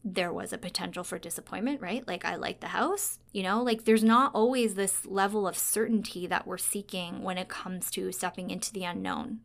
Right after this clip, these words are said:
right? Like, that certainty will almost never be there, right? But I chose to believe anyways, right? And I chose to trust myself that even if it didn't work out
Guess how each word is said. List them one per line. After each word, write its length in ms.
right? 320
Like, 180
that 180
certainty 420
will 160
almost 460
never 320
be 240
there, 380
right? 400
But 640
I 160
chose 840
to 200
believe 400
anyways, 800
right? 420
And 160
I 120
chose 840
to 160
trust 460
myself 540
that 240
even 300
if 160
it 100
didn't 260
work 220
out 500